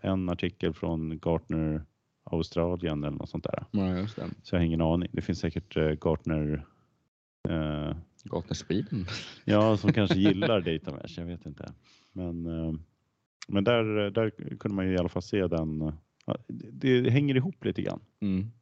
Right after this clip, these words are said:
Speaker 1: man
Speaker 2: Mm.
Speaker 1: säga. Så det är ju ändå, det, det tyder i alla fall på att, eh, delar av det här, eh,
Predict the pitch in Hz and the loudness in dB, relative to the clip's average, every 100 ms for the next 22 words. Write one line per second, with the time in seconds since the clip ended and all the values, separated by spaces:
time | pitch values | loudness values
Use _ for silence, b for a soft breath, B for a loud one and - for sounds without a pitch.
0 | _ - 104 113 - _ _ _ _ _ | _ 2 4 2 -2 _ _ _ _ _
1 | _ _ _ _ _ _ - 110 143 123 | _ _ _ _ _ _ -6 2 4 4
2 | 107 87 85 90 - 131 - 151 151 131 | 4 4 2 0 2 2 2 0 4 4
3 | 107 95 95 95 92 85 - - 127 92 | 6 4 0 2 2 2 -2 -16 -4 0
4 | 85 85 82 87 90 85 101 90 107 107 | 2 4 2 0 -4 2 4 4 4 4
5 | 85 80 80 78 76 | 4 0 0 -2 -2